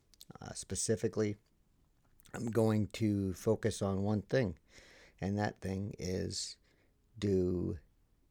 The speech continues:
I or anyone wanna bet against Dana White s-, when it comes to U F C two forty-nine?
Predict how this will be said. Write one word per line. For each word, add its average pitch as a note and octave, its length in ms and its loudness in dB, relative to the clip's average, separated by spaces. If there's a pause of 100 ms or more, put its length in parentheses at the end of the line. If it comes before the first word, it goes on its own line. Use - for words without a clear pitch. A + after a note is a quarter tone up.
(140)
I F#2 520 0 (160)
or - 220 2
anyone F#2+ 540 -2 (240)
wanna G2 300 0
bet G2 320 0 (160)
against F2+ 480 -2 (240)
Dana F2+ 260 0
White E2+ 280 -4 (420)
s-, - 120 -12 (520)
when G2 120 -2
it E2 120 -6
comes F2 240 -4
to F2+ 100 -4
U D#2+ 180 0
F D2 120 -4
C - 760 -6 (1300)
two A2 140 -2
forty-nine? E2+ 580 -4